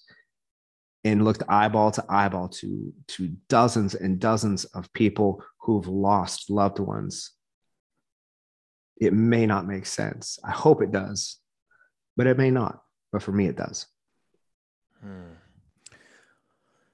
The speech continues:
Speaker 2: You know, I'm not a parent, but a lot of people I know are, a lot of close friends are. And
Speaker 1: Mm-hmm.
Speaker 2: I just, I think about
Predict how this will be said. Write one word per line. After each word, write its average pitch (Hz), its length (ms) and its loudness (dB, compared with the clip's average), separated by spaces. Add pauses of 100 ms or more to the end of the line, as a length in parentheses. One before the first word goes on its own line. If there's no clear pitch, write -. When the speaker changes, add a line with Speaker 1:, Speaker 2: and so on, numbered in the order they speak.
(1200)
Speaker 2:
You 156 80 -2
know, 143 200 2
I'm 160 180 2
not 170 160 6
a 139 60 4
parent, 113 720 -4 (300)
but 107 220 -2
a 110 60 -6
lot 113 260 2
of 107 220 -4
people 107 320 -8
I 101 120 -6
know 104 280 -4
are, 95 200 -4
a 90 60 -4
lot 92 220 -4
of - 180 -12
close 98 320 -12
friends 92 380 -12
are. 87 360 -8
And 123 500 2
Speaker 1:
Mm-hmm. - 60 -16 (1300)
Speaker 2:
I 117 140 -2
just, 113 520 -6 (1700)
I 127 80 -4
think 127 280 -4
about 98 440 -6